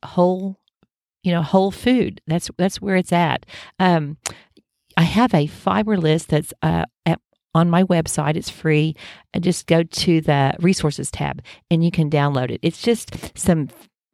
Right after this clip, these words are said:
the gram, the gram content of some very basic, uh, forty different foods, and, but it helps you start to know where you are because whole food fiber is huge in,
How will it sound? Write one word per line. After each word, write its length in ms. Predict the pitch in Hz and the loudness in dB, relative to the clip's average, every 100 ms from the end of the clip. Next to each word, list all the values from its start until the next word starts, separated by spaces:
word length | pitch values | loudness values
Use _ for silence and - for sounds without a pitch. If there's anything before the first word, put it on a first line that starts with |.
| _ | _
the 120 | - 160 | -2 -2
gram, 640 | 156 175 185 185 170 170 - | 0 2 4 4 2 0 -6
the 120 | 156 156 | -2 -2
gram 400 | 147 170 175 175 | 2 2 2 0
content 800 | - 165 165 185 - 185 - - - - - | -2 2 2 2 2 2 2 -6 -18 -20 0
of 160 | 160 160 | 2 2
some 380 | 160 151 147 | 0 0 0
very 300 | 151 165 165 | -2 0 0
basic, 560 | 151 147 147 - 139 - | 2 0 0 0 -2 -2
uh, 140 | 147 143 | -6 -4
forty 320 | - 180 175 | 0 2 2
different 500 | 147 - 151 131 - - - _ _ - | -2 -4 -4 -4 -10 -20 -20 _ _ -20
foods, 520 | - 175 175 185 - | 0 4 4 2 0
and, 140 | 175 165 | 0 0
but 120 | 185 | 2
it 80 | 180 | 0
helps 380 | - 262 277 - | 0 -2 -2 -2
you 60 | 180 | -4
start 600 | - 170 165 165 - - - - - | -4 -2 2 2 0 -6 -20 -18 -6
to 160 | - | -2
know 320 | 175 165 165 180 | 2 4 4 4
where 160 | 180 | 2
you 240 | 165 143 - | 0 -2 -2
are 380 | 139 143 156 170 | 0 2 0 -2
because 380 | 165 - 143 | -4 -2 -2
whole 300 | - 202 214 | -4 -4 -4
food 260 | 202 165 160 | -2 -4 -4
fiber 420 | - 156 156 143 - - _ | 0 0 0 -6 -10 -18 _
is 220 | 185 170 - | 0 0 -2
huge 680 | - - 185 180 147 147 - - | -10 -2 2 4 4 0 -8 -4
in, 400 | 156 151 147 | 0 2 0